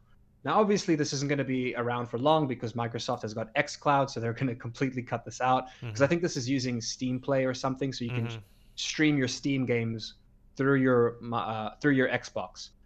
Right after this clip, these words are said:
Speaker 1: and you can play using a mouse and keyboard. So you can straight up play, like, Age of Empires on your Xbox if you wanted to. You know what I mean? Um,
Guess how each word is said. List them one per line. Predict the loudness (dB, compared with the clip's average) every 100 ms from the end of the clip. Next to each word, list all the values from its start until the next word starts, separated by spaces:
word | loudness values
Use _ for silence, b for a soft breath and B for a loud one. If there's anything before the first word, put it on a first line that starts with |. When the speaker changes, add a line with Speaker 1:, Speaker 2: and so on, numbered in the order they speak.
| -2
Speaker 1:
and | -2
you |
can | 0 0
play | 4 4
using | 4 0
a | 0
mouse | 0 -2
and | -4
keyboard. | 0 0 0 -8 -20 _ _
So | -2 4
you | 4
can | 6 2
straight | 4 6
up | 6 6
play, | 4
like, | 4 0
Age | 0 0
of |
Empires | 0 0 0 0 -2 -6
on | -4 -2
your | 0 -2
Xbox | -4 -4 -6 -6
if | -8
you | -2
wanted | 0 0
to. | -2 -8 -8 -10
You | -8
know |
what | -6
I | -4
mean? | -4 -4 -10 -20 -20 -16 -4
Um, | -2 0 -4